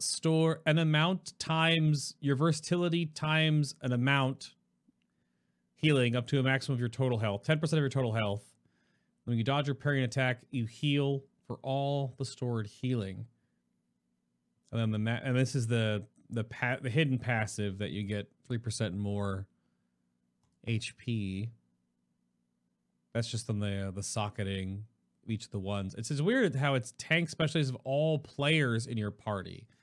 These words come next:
I don't know if that's just the way it's coded in, but it's just each little node is three percent more.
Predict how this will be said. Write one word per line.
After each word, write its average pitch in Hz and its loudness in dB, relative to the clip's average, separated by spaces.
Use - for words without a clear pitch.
I - -6
don't 113 0
know 113 0
if 113 -2
that's 107 -2
just - -8
the 107 -2
way 104 0
it's 101 -6
coded 101 -2
in, 104 0
but 95 -6
it's 98 -6
just - -8
each 120 -4
little 104 0
node 101 2
is 98 -6
three 113 -4
percent 107 -4
more. 101 -4